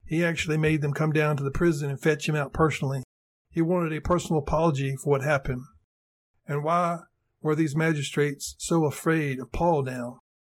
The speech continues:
Because they found out he was a Roman citizen. To understand that, you have to understand the history of the Romans. It was illegal to treat a Roman like this. A Roman had civic rights. As a Roman,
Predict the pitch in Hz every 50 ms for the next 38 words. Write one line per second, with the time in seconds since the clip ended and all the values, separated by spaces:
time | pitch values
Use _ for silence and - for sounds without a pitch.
0 | _ - 151 131 175 147 139 156 139 139 - 165 160 165 160 160 151 139 139 151
1 | 165 156 151 151 151 147 143 135 143 147 143 135 147 147 143 135 127 - - -
2 | 160 156 139 - - 123 123 - _ _ _ _ _ _ _ _ _ - 185 190
3 | 220 202 165 - - 180 175 180 180 170 160 156 147 147 151 147 - 156 156 160
4 | 160 139 143 - 156 156 143 139 - - 147 147 143 139 131 160 147 - - -
5 | 147 143 139 135 135 123 143 160 170 156 139 131 131 - - - 151 151 135 -
6 | - - 151 156 156 151 160 180 175 180 180 156 147 143 - _ _ _ _ _
7 | _ _ _ - 170 139 - - 196 190 175 156 139 143 160 185 185 170 143 131
8 | 120 120 - - 135 135 - - - - - - 156 147 139 160 180 202 175 165
9 | 143 139 151 139 - - - 175 151 147 - 147 156 156 139 131 139 - - -
10 | 147 139 143 147 139 156 185 202 185 156 147 143 139